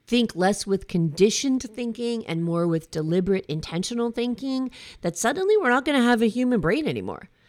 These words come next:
Suddenly our brain isn't gonna send up limiting thoughts. Suddenly we won't experience fear. Suddenly we won't experience sadness. And that's just not true.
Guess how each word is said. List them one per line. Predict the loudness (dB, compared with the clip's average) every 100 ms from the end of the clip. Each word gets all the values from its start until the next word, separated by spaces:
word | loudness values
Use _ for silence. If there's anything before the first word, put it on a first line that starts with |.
| _ _
Suddenly | -2 0 0 0
our | 0
brain | 0 0 2
isn't | 0 -2
gonna | -2 0 -2
send | -2 0 2
up | 0 0
limiting | 0 2 2 0
thoughts. | 0 -2 -2
Suddenly | -4 0 0 0 0
we | 0
won't | 0 -2
experience | -4 -6 -4 -2 0 -2 -6
fear. | -8 -2 2 0
Suddenly | 0 -4 -2 -2 0 0 0
we | 0
won't | -2 -2 -4
experience | -6 -10 -6 -4 -2 -4 -6
sadness. | -4 -2 -2 -4 -8 -8
And | -6 -6
that's | -4
just | -6 -6
not | -8
true. | -10 -6 -4 -4